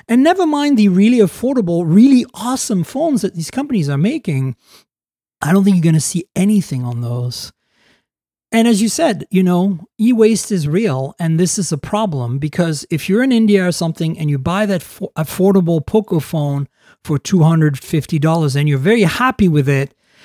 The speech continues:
you know, you're, you're probably gonna be tempted to get rid of it after a year or two to get the next thing, when really you could probably hang on to it just an extra year. Maybe not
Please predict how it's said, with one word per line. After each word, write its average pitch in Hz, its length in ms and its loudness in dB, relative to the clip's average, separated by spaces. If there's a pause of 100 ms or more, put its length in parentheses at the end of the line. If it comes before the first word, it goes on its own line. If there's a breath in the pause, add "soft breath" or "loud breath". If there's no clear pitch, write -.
(320 soft breath)
you 190 140 2
know, 190 260 4
you're, 226 360 2
you're 208 220 0
probably 262 480 0
gonna 202 300 2
be 180 340 0 (460)
tempted 220 480 0
to 165 340 0 (220)
get 175 220 -2
rid 160 220 2
of 254 140 2
it 170 100 2
after 156 400 0
a 151 40 2
year 254 300 2
or 214 80 4
two 170 260 2
to 147 120 2
get 147 220 -4
the 147 80 -4
next 175 400 -2
thing, 147 380 -2 (540)
when 180 220 2
really 247 320 6
you 214 220 6
could - 240 -2
probably 247 320 0
hang 202 220 4
on 196 160 2
to 175 140 -2
it 147 120 -2
just - 220 -10
an 143 100 -2
extra 143 320 -4
year. 135 420 0
Maybe 302 280 0
not 196 300 0